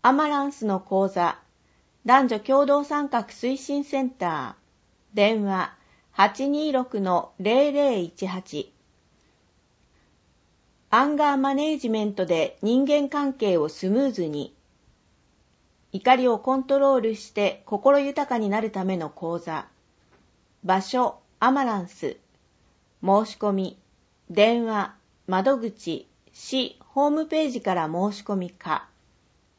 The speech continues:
その他、一時保育、一歳から就学前、あり。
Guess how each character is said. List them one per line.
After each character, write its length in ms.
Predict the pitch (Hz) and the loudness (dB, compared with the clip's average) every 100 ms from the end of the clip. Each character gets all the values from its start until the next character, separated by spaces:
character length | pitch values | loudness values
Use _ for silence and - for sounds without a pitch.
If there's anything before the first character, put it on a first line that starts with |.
| _ _ | _ _
そ 140 | 202 | -2
の 160 | 208 220 | 0 -2
他、 320 | 185 165 - _ _ _ _ | -4 -6 -8 _ _ _ _
一 240 | 208 208 269 | -8 -6 -4
時 120 | 294 | -2
保 160 | 285 285 | 2 0
育、 460 | 262 - 170 - _ _ _ _ | 0 -6 -6 -6 _ _ _ _
一 100 | 269 | -6
歳 340 | 277 285 269 | -4 -2 -2
か 140 | 254 175 | -2 -6
ら 80 | - | -8
就 260 | - 226 | -6 -4
学 240 | 240 247 233 | -4 -6 -4
前、 400 | 233 214 147 - _ _ | -2 -2 -4 -10 _ _
あ 120 | 170 165 | -8 -8
り。 160 | 139 | -8